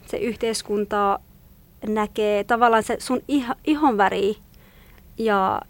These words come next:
etenkin, että sen perusteella sä oot ulkopuolinen.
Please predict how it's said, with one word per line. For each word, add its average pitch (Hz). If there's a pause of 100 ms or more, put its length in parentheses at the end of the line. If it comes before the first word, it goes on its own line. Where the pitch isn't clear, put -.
(340)
etenkin, 208 (340)
että -
sen 247 (120)
perusteella 226 (720)
sä 262
oot 247
ulkopuolinen. 131